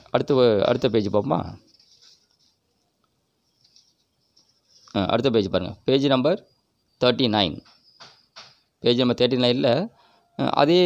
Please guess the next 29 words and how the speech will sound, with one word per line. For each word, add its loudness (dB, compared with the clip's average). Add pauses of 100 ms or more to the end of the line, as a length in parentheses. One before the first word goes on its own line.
(160)
அதே 2 (240)
பேஜோட 0
கண்டினியூஷன் 0
தான். -2 (1120)
அஹ், -2
other 2
factor 0
இருக்கு -4
பாத்தீங்களா? 2
Other 2
factor 0
வந்து -2
எக்ஸ் -2
ஸ்கொயர்டு 0
மைனஸ் 0
த்ரீ -2
எக்ஸ் -2
மைனஸ் 0
லெவன் 0
ஈக்குவல் 0
டு -2
ஜீரோ 0
அப்படின்னு -2
இருக்கா? -2 (500)
இதை 4
வந்து 2
நம்ம 2
ஃபேக்டரைஸ் -2
பண்ணி -2